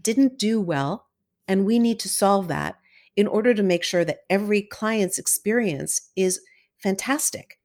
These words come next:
Because, you know, there are many other people where my clients can go, both my readers and the people who pay the bills. Both of them can find other providers.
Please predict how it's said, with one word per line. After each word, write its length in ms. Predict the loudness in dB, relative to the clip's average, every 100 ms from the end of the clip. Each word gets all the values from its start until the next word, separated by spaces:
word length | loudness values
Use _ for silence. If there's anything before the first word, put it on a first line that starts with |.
| _ _ _ -4
Because, 500 | -4 0 0 0 -4 _ _ _ _ _ 0
you 100 | 2
know, 300 | 4 2 -2 _ _ _ 2
there 160 | 6 6
are 40 |
many 320 | 6 6 8 8
other 200 | 6 2
people 400 | 0 4 4 6
where 160 | 4
my 160 | 4 0
clients 480 | 0 2 2 2 0
can 200 | -2 2
go, 360 | 2 2 -4 _ _ _ _
both 320 | 2 2 2 -6 -2
my 280 | 0 0
readers 560 | 0 0 4 4 2 -4 -14 -20 _ 0
and 360 | 4 4 2 0 _ -8
the 120 | -6
people 320 | -4 -2 0
who 120 | -2
pay 220 | -2 0 0
the 100 | 0
bills. 420 | -2 0 -2 -4 _ _ 2
Both 200 | 2 2
of 60 |
them 180 | 0 0
can 180 | 0 0
find 300 | 2 2 2
other 220 | 2 2 0
providers. 720 | -2 0 0 0 -2 -4